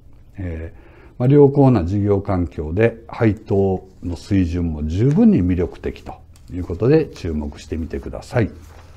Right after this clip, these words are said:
さあ、そして銘柄最後になります。<clears throat> こちらはホンダです。自動車のホンダ。ね。えーっとね、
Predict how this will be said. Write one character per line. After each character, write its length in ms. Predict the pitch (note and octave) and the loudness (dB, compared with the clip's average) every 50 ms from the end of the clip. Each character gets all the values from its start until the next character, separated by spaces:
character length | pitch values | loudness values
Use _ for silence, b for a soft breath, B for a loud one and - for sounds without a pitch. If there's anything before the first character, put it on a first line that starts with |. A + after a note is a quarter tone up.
| b b b b b b b b b b | b b b b b b b b b b
さ 240 | - - D3+ B2+ G2+ | 0 4 4 4 4
あ、 40 | F2+ | 2
そ 160 | - D#3 D3 | 0 -2 -2
し 120 | - - | -2 -2
て 160 | - E3+ D3+ | 0 2 4
銘 260 | D3+ D#3 E3+ G3 G3+ G3 | 6 6 6 6 6 6
柄 200 | G3 F#3+ F#3 E3+ | 6 6 6 4
最 280 | - - D3+ F3 G#3+ | 2 2 4 4 6
後 100 | A3+ A3+ | 6 6
に 140 | F#3 D3 A2 | 6 6 4
な 100 | F#2 E2+ | 4 0
り 100 | E2+ E2+ | -2 -4
ま 140 | D#2+ D#2+ D#2 | -4 -6 -8
す。 300 | - - - - - - - - - - - - - - | -10 -14 -20 -20 -20 -20 -20 -20 -20 -20 -20 -12 -6 -4
<clears throat> 1700 | - - - - - - - - - - - - - - - - - - - - - - - - - - - - - - - - - | -4 -4 -4 -8 -12 -18 -20 -20 -20 -20 -20 -20 -20 -20 -20 -20 -20 -20 -20 -20 -20 -20 -20 -20 -20 -20 -20 -20 -20 -20 -20 -20 -6
こ 140 | - C3 B2+ | 0 0 0
ち 120 | - - A#2+ | 4 4 4
ら 100 | A#2 G#2+ | 4 4
は 120 | G#2+ G#2 | 2 0
ホ 200 | - - E3 E3 | 0 2 2 4
ン 140 | E3 E3 D#3 | 4 6 6
ダ 160 | C#3 C3 A#2 | 6 6 6
で 140 | B2 A#2 G#2+ | 6 4 2
す。 260 | - - - - - - - - - - - - - | 0 -4 -18 -20 -20 -20 -20 -20 -20 -20 -16 -8 -4
自 160 | F#2+ G#2+ A2+ | -2 0 4
動 200 | C#3+ D3+ C#3 A#2 | 6 6 6 6
車 160 | - F#2+ D#2 | 4 0 -6
の 120 | D#2 C#2+ | -6 -6
ホ 180 | D2 - A2+ A2 | -6 -2 -2 0
ン 140 | G#2+ G2+ F#2 | 2 2 2
ダ。 180 | F2+ E2+ - - - - - - - - - - - - - - - - - - - - - | 0 0 -2 -6 -14 -20 -20 -20 -20 -20 -20 -20 -20 -20 -20 -20 -20 -20 -20 -20 -18 -10 -6
ね。 200 | A2+ G2+ - - - b b b b b b b b b b b b b | -6 -6 -6 -8 -20 b b b b b b b b b b b b b
え 680 | D#3 D#3+ D#3+ D#3+ D#3 D#3 D3+ D3+ D3+ D3 D3 D3 C#3+ C#3+ C#3 | 2 6 6 8 8 8 6 6 6 6 6 6 4 2 0
ー 40 | C#3+ | 0
っ 40 | |
と 100 | - C#3+ | 2 4
ね、 320 | C#3+ C3+ A#2 D#2+ - - | 4 4 4 2 0 -6